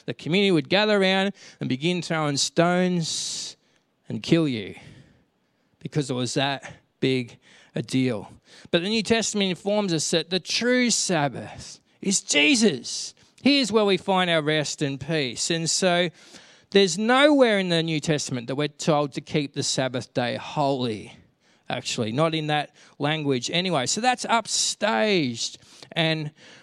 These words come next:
replaced. So we've discovered that the Old Testament is sometimes treated in different ways by the New Testament. But isn't it a job and a half to work out which is which? It sure is.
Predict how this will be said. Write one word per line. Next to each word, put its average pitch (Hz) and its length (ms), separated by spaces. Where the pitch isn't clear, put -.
replaced. 120 800
So 196 100
we've 202 320
discovered 180 560
that 139 240
the 165 100
Old 160 220
Testament 147 560
is 135 120
sometimes 147 640
treated 147 300
in 135 100
different 139 340
ways 120 760
by 127 140
the 120 100
New 127 160
Testament. 113 560
But 170 120
isn't 226 200
it 170 100
a 147 60
job 165 220
and 151 80
a 135 40
half 165 280
to 156 80
work 147 260
out 120 160
which 151 240
is 113 220
which? - 640
It 156 140
sure 160 340
is. 139 800